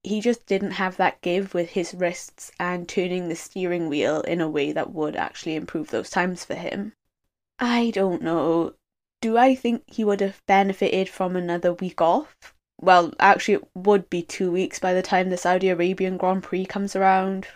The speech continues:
Definitely. By the time the race came around on Sunday, it would have only have been two weeks since he had come out of surgery for his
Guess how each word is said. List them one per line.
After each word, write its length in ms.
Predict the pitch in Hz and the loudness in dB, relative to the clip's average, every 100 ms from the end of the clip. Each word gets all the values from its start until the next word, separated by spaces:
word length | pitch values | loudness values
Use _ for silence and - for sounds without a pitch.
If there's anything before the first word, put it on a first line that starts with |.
| _ _ _ - | _ _ _ 2
Definitely. 1040 | 214 185 185 - 156 - - - 190 190 _ _ _ _ - | 6 8 6 -2 -8 -8 -10 -8 -8 -10 _ _ _ _ 0
By 160 | 214 214 | 2 4
the 120 | 226 | 2
time 360 | - 277 294 | 2 4 6
the 120 | 220 185 | 4 4
race 340 | 180 208 - | 0 0 -6
came 260 | - 208 202 | -6 -2 -2
around 480 | 190 180 180 180 - | -2 0 0 -2 -4
on 200 | 180 175 | -6 -6
Sunday, 880 | - - 175 185 190 214 240 254 _ - | -12 -6 -4 -2 0 2 2 0 _ 0
it 140 | 208 | 2
would 200 | 208 233 | 2 2
have 200 | 302 - - | 2 0 -2
only 300 | 208 220 233 | 0 2 0
have 140 | 226 | 0
been 400 | - 202 190 185 | -2 -2 -2 -6
two 300 | 185 - 240 | -10 -2 0
weeks 480 | 220 185 196 - - - | 2 2 2 -2 -16 -6
since 280 | - 190 | -4 -4
he 80 | - | -4
had 120 | 220 | -4
come 240 | - 202 202 | -4 -4 -2
out 120 | 196 | -2
of 80 | 170 | -4
surgery 480 | - 180 175 185 175 | -6 -6 -4 -4 -6
for 340 | - 180 165 | -6 -4 -2
his 260 | 165 156 | -4 -8